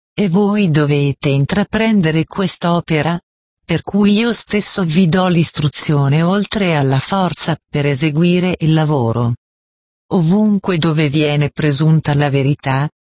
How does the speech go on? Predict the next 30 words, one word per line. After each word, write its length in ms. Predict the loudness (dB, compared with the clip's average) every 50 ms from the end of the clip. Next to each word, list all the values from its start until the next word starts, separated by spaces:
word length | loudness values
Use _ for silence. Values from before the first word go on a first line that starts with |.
| _ _ _
dove 320 | -4 -2 -2 0 0 0
si 220 | 0 0 -2 -2 -2
crede 480 | -2 -2 -2 0 0 0 0 0 0
di 120 | 0 0 -2
stare 520 | -2 -4 -4 -2 -2 0 0 0 0 0
nella 320 | 2 2 2 2 0 0 0
verità, 640 | 0 0 0 0 0 -2 -2 -4 -4 -4 -4 -4 -6 _ _ _ _ _ _
si 280 | -10 -6 -4 -2 -2 0
è 100 | 0 0
insinuato 1000 | 2 2 2 2 0 0 0 2 2 2 2 2 0 0 -2 -4 -4 -2 -2
l'errore, 680 | 0 0 0 0 -2 -2 -2 -2 -2 -2 -2 -2 -4 -6 _ _ _ _ _
ed 260 | _ -4 -2 -2 0 0
ora 360 | 2 2 2 0 0 0 -2
spetta 680 | -2 -4 -4 -4 -2 -2 -2 -4 _ -4 -2 0 2 2
a 40 | 2
voi 420 | 2 2 2 2 2 2 2 0
di 140 | 2 0 -2
scoprire 680 | -2 -4 -4 -4 -4 -2 -2 0 2 2 2 2 0 -2
questo 400 | -2 -2 -2 -2 -2 -2 -2 0
errore, 640 | 0 0 0 0 0 0 0 0 0 0 -2 -2 -6 _ _ _ _ _ _ _ _
per 160 | -4 -4 -4
cui 300 | -4 -4 -2 0 2 4
non 240 | 4 4 4 2 2
siete 380 | 0 0 -2 -2 -2 -2 -4 -4
capaci 680 | -4 -4 -4 -2 -2 -2 -2 -2 -2 -2 -2 -2 -2 -4 _
con 280 | -8 -4 0 2 2 2
la 100 | 2 2
vostra 480 | 0 0 0 -2 -4 -4 -4 -4 -4
propria 500 | -4 -2 -2 -2 -2 -2 -2 -2 0 0 -2
forza, 640 | -2 -2 -2 -2 -2 -2 -4 -6 -6 -6 -6 -6